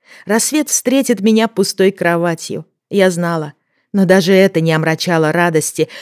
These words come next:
потому что моё сейчас длилось бесконечно.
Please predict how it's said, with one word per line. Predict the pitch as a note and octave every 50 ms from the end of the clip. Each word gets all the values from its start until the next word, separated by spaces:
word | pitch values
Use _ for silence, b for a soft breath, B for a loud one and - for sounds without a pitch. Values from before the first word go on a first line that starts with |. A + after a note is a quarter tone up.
| B B
потому | B F#3+ - F#3+ G3 A3 A3+
что | - - G3+ F#3+
моё | G3 F#3+ F#3+ F#3 F#3+ G3+ A3
сейчас | G#3+ - - - D3+ F3+ D#3+ - - - A3+ A3+ A#3 A#3 A3 - - _ _ _ _ -
длилось | G3+ F#3 A#3+ C#4 C#4 A3+ G#3 G3+ E3+
бесконечно. | D#3+ E3 G3+ G3 - - F#3+ F3 F3+ F3 E3+ D#3+ D3+ - - - - D3 D3 C#3+